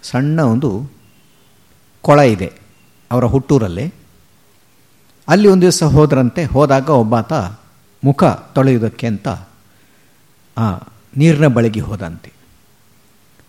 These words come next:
ನೋಡ್ತಾರೆ, ಪೂರ್ತಿ ನೀರನ್ನು ಪಾಚಿ ತುಂಬಿ ಕಟ್ಕೊಂಡ್ಬಿಟ್ಟಿದೆ.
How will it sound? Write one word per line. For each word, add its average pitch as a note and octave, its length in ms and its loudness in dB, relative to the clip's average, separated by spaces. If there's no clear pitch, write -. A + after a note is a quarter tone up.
ನೋಡ್ತಾರೆ, G3+ 640 2
ಪೂರ್ತಿ B3+ 480 0
ನೀರನ್ನು G#3 380 4
ಪಾಚಿ F3 580 -2
ತುಂಬಿ F#3 240 2
ಕಟ್ಕೊಂಡ್ಬಿಟ್ಟಿದೆ. C#3+ 720 -2